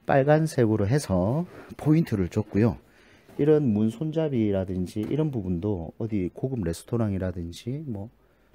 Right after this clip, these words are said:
술집 좋은 곳에 가면 이렇게 되어 있는 인테리어 스틸 재질로 해서 아주 섬세하게 잘 지어놨습니다. 자, 들어오셔서 전체적인 모습을 한번 훑어보고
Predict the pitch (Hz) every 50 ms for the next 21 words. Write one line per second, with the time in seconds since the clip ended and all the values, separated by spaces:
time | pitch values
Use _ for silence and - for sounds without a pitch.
0 | - - _ - - 110 - - - _ - - - - - - 123 131 127 131
1 | 131 - - 87 85 87 - 87 82 85 92 98 92 90 90 85 - - - 110
2 | 107 95 85 82 87 82 - 95 87 - 104 98 92 87 78 82 101 110 - -
3 | 117 - - 139 120 101 98 95 87 92 85 82 85 82 - - 117 104 78 -
4 | - - - - - - - - - - - - _ _ - - 160 147 151 147
5 | 143 143 139 156 - - - - - 127 - - - 104 92 85 - 113 120 123
6 | - - - - - - - - 98 92 - - - 123 113 95 85 82 87 85
7 | - - - 82 69 69 69 69 - - _ _ _ _ _ _ _ _ _ _
8 | _ _ _ _ _ _ _ _ _ _ - 87 80 78 73 - - 87 90 92
9 | 98 104 - 113 107 - 98 92 90 92 107 117 - - 131 135 - 143 123 113
10 | 104 101 98 92 92 107 110 - 110 92 107 120 127 123 - - 147 135 135 147
11 | 151 156 - - - 247 240 - 123 104 - 131 139 - 87 87 87 110 143 -